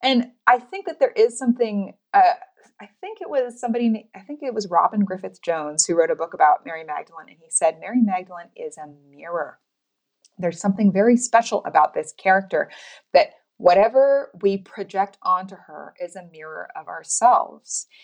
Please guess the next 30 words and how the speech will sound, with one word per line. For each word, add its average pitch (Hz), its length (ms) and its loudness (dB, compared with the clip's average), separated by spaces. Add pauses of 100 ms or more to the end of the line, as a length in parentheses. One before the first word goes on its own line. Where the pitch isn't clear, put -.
(240)
And 202 400 4
that 214 100 6
doesn't 269 240 2
mean 254 120 4
that 226 100 -4
there 202 100 0
wasn't 196 280 0
a 185 40 -18
historical 175 800 -10 (100)
person, 208 400 -4
Mary 151 220 -10
Magdalene, - 520 -14
who 165 120 -16
was 156 200 -2
a 165 40 -8
very 156 400 -8
important - 440 -8
follower 156 420 -4
of 151 100 -16
Jesus. 202 400 -4 (300)
But 208 100 6
I 196 60 4
think 269 160 2
that 294 100 -12
there's 196 240 2
something 190 560 -4 (960)
sort 214 200 0
of 170 60 -6
scintillating 190 1000 -2
about - 260 4